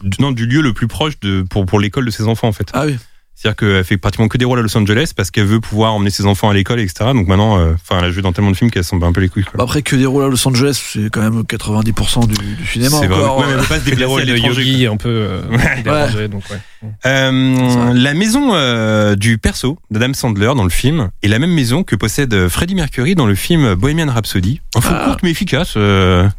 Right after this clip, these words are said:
Speaker 1: voilà, dans Bohemian Rhapsody, c'est la maison de Adam Sandler.
Speaker 2: Putain, j'avais pas du
Speaker 1: Ok.
Speaker 2: tout remarqué.
Speaker 1: Figurez-vous que dans ce film joue l'actrice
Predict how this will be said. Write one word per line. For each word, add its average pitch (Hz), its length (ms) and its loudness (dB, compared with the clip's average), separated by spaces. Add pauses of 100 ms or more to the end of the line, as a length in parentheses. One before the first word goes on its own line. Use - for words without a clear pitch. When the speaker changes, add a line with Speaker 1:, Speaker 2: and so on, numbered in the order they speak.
(180)
Speaker 1:
voilà, 98 140 2
dans 117 120 0
Bohemian 104 300 2
Rhapsody, 98 360 0
c'est - 120 0
la 95 80 4
maison 95 220 2
de 98 200 0
Adam 101 200 2
Sandler. - 300 -2
Speaker 2:
Putain, 185 80 0
j'avais 117 160 0
pas 156 120 0
du 107 80 0
Speaker 1:
Ok. 95 60 -8
Speaker 2:
tout 98 80 0
remarqué. - 300 2 (880)
Speaker 1:
Figurez-vous 233 440 0
que - 120 -2
dans 147 180 0
ce 170 120 -6
film 151 460 0
joue 95 180 2
l'actrice 123 600 -2